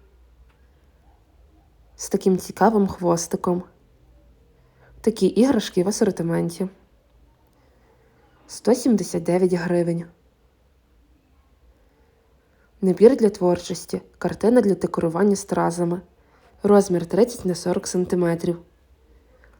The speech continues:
На звороті коротка інструкція. Ціна такого двісті дев'яносто дев'ять гривень.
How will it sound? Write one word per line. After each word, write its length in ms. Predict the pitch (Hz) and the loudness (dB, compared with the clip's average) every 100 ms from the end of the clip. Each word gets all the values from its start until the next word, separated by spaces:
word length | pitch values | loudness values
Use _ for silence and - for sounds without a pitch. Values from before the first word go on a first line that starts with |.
| _ _ _ _ _ | _ _ _ _ _
На 100 | 220 | 4
звороті 460 | 190 170 175 240 240 | 4 4 2 4 2
коротка 420 | - 170 208 - | 0 -2 -2 -2
інструкція. 840 | 175 202 - 185 170 170 - 185 175 _ _ _ _ _ _ _ _ _ _ _ _ _ _ _ _ _ _ _ _ _ _ _ _ _ _ _ _ _ _ _ _ _ - | 0 -2 -2 -2 -2 -4 -6 -6 -6 _ _ _ _ _ _ _ _ _ _ _ _ _ _ _ _ _ _ _ _ _ _ _ _ _ _ _ _ _ _ _ _ _ -16
Ціна 360 | - 226 202 | 0 4 4
такого 440 | 190 165 190 269 247 | 2 0 4 4 4
двісті 360 | 185 202 - | 2 -2 0
дев'яносто 480 | 196 175 170 190 - | 0 0 -2 -4 -6
дев'ять 320 | 175 175 180 | -2 0 0
гривень. 520 | 185 185 175 175 175 | -2 0 0 0 -4